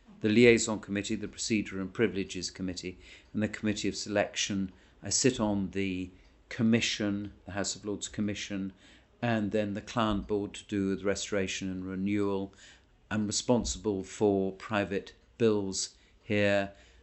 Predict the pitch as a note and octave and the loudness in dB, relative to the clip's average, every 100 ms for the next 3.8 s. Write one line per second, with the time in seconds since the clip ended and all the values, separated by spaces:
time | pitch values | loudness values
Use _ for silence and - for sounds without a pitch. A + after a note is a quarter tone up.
0 | - _ _ G#2+ G#2 G2 G2 G2+ - _ | -20 _ _ -4 -2 -2 -2 -4 -10 _
1 | G#2+ A2 G2+ G#2+ A2 A2+ A2 A#2+ A2 G#2 | -4 -2 -2 0 0 0 0 2 2 2
2 | - - - F#2 G2 - B2 - - G#2+ | -4 -18 -14 -6 -6 2 2 2 -4 -2
3 | G#2 G2+ F2+ - A2+ G#2 G2 | 0 -2 -6 -4 0 2 0